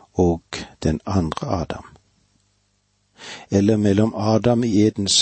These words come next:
hage og den Herre Jesus Kristus på korset.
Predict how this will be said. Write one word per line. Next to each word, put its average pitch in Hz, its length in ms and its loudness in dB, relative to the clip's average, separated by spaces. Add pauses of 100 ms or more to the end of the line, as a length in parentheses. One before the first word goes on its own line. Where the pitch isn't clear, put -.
hage 92 480 -4 (1400)
og 92 240 -2
den 92 140 0
Herre 92 260 0
Jesus 90 680 -2
Kristus - 800 -4 (260)
på - 120 -10
korset. - 520 -6